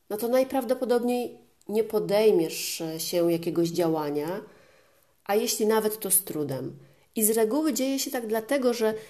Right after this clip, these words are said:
mózg w pewien sposób chce Cię chronić, bo jeśli odczuwasz trudne emocje, to, no, najczęściej my nie chcemy odczuwać trudnych emocji, więc jeśli czujesz wstyd, to Twój mózg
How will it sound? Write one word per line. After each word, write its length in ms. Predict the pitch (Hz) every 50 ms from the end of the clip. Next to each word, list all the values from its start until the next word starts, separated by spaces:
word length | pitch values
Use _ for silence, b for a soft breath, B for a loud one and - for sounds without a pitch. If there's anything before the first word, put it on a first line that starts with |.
| B B -
mózg 340 | 202 220 285 330 330 -
w 60 | - -
pewien 280 | - 269 277 302 302
sposób 380 | 285 - - 285 285 294 277 -
chce 240 | - - - 269 254
Cię 140 | - 269
chronić, 500 | 262 - - 233 226 214 185 170 160 151
bo 100 | 160 165
jeśli 300 | 185 190 202 - - 214
odczuwasz 460 | - - - - 247 233 220 220 214 -
trudne 340 | - 226 285 339 - 339
emocje, 640 | 240 208 185 175 160 156 160 - - 175 175 190 214 208 B B B B B B B B B _ _
to, 420 | - 226 220 220 - - - - -
no, 80 | 220 220
najczęściej 540 | 220 226 226 220 - 254 254 254 - 247 233
my 100 | 240 240
nie 140 | 233 233 220
chcemy 440 | - - - - 254 254 254 240
odczuwać 520 | 226 - - - - - 175 170 170 170 -
trudnych 380 | - 170 170 170 156 151 170
emocji, 500 | 185 160 151 143 147 143 139 - - -
więc 220 | - 185 180 185 190
jeśli 300 | 214 214 - - 180 180
czujesz 360 | - 233 233 220 214 214 -
wstyd, 640 | - - - - - 294 269 220 208 233 285 - - B B B B B B B
to 100 | - 220
Twój 260 | 220 - 226 226 220
mózg 320 | 233 269 311 - - -